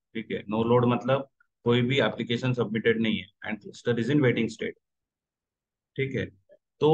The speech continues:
uh, we have provision this to automatically terminate after idle time of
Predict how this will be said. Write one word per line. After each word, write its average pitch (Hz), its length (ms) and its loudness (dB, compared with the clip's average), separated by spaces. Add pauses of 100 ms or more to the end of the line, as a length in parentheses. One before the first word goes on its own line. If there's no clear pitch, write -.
(240)
uh, 120 520 0
we 135 180 2
have 147 220 2 (400)
provision 131 420 0
this 151 460 -2 (960)
to 127 60 -6
automatically 123 800 -2
terminate 120 480 2 (160)
after 120 260 -2
idle 110 320 2
time 113 280 -2
of 143 100 -4